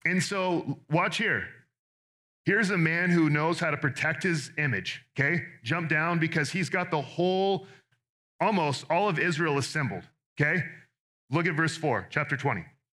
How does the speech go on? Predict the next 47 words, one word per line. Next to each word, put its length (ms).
And 100
the 80
Levite, 580
okay, 280
the 80
husband 300
of 60
the 40
woman 240
who 100
was 140
murdered, 380
answered 440
and 160
said, 320
here's, 420
here, 240
here's 300
his 220
version. 380
"I 100
came 260
to 100
Gibeah 480
that 100
belongs 420
to 100
Benjamin, 640
I 480
and 160
my 120
concubine, 580
to 100
spend 300
the 60
night. 220
And 120
the 60
leaders 340
of 120
Gibeah 340
rose 260
up 160
against 340
me," 300
not 200
true, 280